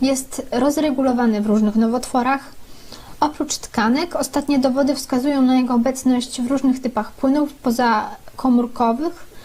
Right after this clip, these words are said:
a jego upregulacja może promować wzrost guza, przerzuty i inwazję oraz zmniejszać wrażliwość na chemioterapię.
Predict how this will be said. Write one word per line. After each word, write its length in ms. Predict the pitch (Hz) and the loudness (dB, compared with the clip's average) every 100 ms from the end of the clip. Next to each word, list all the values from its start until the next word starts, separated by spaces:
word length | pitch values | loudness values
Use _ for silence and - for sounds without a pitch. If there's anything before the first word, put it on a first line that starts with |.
| - - | -14 -2
a 80 | 262 | 2
jego 260 | 294 269 277 | 2 2 -2
upregulacja 840 | 285 285 262 262 233 233 - 302 311 | -2 0 0 2 2 0 -2 -2 2
może 240 | 285 269 | 2 2
promować 520 | 269 254 247 226 214 220 | 0 2 2 2 0 0
wzrost 420 | 220 196 214 - | 0 0 -2 -2
guza, 220 | 320 302 339 330 | 0 0 -2 -4
przerzuty 640 | - 226 214 254 285 269 269 - | -2 0 0 0 2 0 0 -6
i 100 | 226 | 0
inwazję 520 | 226 220 226 240 294 294 - - - | 2 2 0 0 -2 -2 -8 -20 -6
oraz 340 | - 277 262 254 | 0 2 2 2
zmniejszać 560 | 269 294 320 311 269 | 2 2 2 0 0
wrażliwość 560 | 247 240 220 247 247 - | 0 0 0 -2 -2 -2
na 100 | 220 | -4
chemioterapię. 760 | - 220 214 208 196 - - | 0 0 0 -2 -4 -4 -8